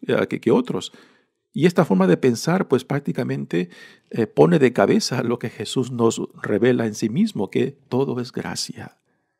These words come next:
Todo es gracia. El amor de Dios es una gracia de Dios, no es algo que uno se gana, no es algo que uno se merita. Todos estamos, tanto los buenos como los malos, estamos necesitados de la gracia de Dios. Y ver que los que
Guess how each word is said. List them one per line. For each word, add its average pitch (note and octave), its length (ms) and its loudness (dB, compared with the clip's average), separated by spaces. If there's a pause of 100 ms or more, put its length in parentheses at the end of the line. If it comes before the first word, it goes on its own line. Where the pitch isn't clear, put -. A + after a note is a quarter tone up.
(440)
Todo F3 260 6
es A#2 100 -4
gracia. G2 300 -2
El G2+ 60 -2
amor C#3 180 -2
de D3+ 100 0
Dios D3+ 240 -4
es C#3 60 -14
una C3 140 -4
gracia C3 320 -4
de A#2 80 -2
Dios, C#3 200 -2
no D3+ 80 -4
es C3 80 -8
algo C3 180 0
que B2 100 -6
uno B2+ 200 -6
se A2+ 180 -8
gana, C#3 360 -4 (280)
no C#3 80 0
es - 100 -2
algo B2+ 180 -4
que B2+ 100 -6
uno C3 220 -4
se B2 180 -4
merita. A#2 400 -6
Todos F#3+ 420 4
estamos, - 420 -2 (460)
tanto A#2+ 320 4
los G#2 180 6
buenos F#3 320 8
como A2+ 180 -2
los D3+ 160 0
malos, D3 220 0
estamos - 340 -4
necesitados C3+ 1200 -2
de C3 80 -6
la A#2 80 -6
gracia D3+ 340 -8
de A#2+ 80 -2
Dios. G3+ 340 -2 (1400)
Y A#2+ 100 -4
ver F#3 260 2
que E3 320 -2
los B2 320 -2
que A#2+ 520 2